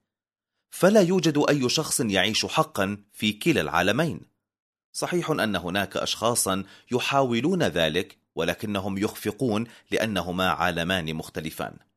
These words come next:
فواحد منهما قديم وأما الآخر فجديد، وواحد منهما أرضي وأما الثاني فسماوي، وواحد منهما مميت وأما الثاني فيعطي حياة،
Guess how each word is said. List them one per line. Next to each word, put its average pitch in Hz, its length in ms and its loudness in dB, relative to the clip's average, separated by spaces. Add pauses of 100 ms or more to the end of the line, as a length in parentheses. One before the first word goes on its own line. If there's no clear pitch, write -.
(440)
فواحد 151 540 2
منهما 98 540 0
قديم 82 560 -4
وأما 85 300 2
الآخر 98 540 -2 (200)
فجديد، 92 540 -6 (420)
وواحد 180 460 4
منهما 160 600 2
أرضي 123 560 2
وأما 107 320 0
الثاني 95 640 -2
فسماوي، 127 840 0 (500)
وواحد 110 480 2
منهما 87 800 -2 (140)
مميت 101 640 -6 (280)
وأما 85 320 -2
الثاني 95 580 -4 (300)
فيعطي 95 540 -2
حياة، 76 440 -6